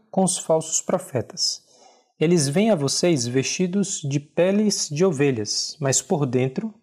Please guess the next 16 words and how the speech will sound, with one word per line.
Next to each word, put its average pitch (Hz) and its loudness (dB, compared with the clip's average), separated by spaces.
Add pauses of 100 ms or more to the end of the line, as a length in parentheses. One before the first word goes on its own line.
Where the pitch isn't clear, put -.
(240)
são 175 0
lobos 147 0
devoradores. 147 -2 (920)
Vocês 185 2
os 165 2
reconhecerão 165 0
por - -4
seus - 0
frutos. - -4 (160)
Pode 190 2
alguém 135 0
colher 127 0 (140)
uvas 127 -2
de 139 -6
um 139 0
espinheiro 135 0